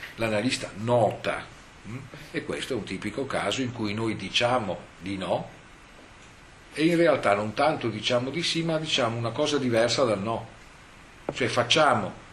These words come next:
una pa-, con un lapsus una parte di discorso che il nostro discorso intenzionale non ha fatto.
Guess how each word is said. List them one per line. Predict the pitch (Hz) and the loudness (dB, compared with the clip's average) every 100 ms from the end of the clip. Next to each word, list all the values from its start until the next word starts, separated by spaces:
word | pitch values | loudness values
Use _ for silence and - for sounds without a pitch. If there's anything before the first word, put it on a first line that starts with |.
| - - - - | -20 -20 -20 -12
una | 139 135 123 | -2 2 2
pa-, | 139 | 2
con | - 147 139 | 2 2 2
un | 120 | 2
lapsus | 113 98 - 165 170 - | 4 2 0 -4 -4 -2
una | 123 113 | -2 0
parte | 131 147 - 120 | 2 2 0 -2
di | 104 | -2
discorso | 107 160 - 104 101 98 170 | -4 -4 -4 -2 -4 -4 -6
che | 151 131 | -2 -2
il | |
nostro | 120 131 123 | -2 -4 -4
discorso | 104 - 139 135 | -4 -4 -2 -2
intenzionale | 117 - 110 - 143 98 120 | -4 -4 -6 -4 -2 0 0
non | 131 92 | -2 -4
ha | - | -8
fatto. | 95 - - | -8 -8 -10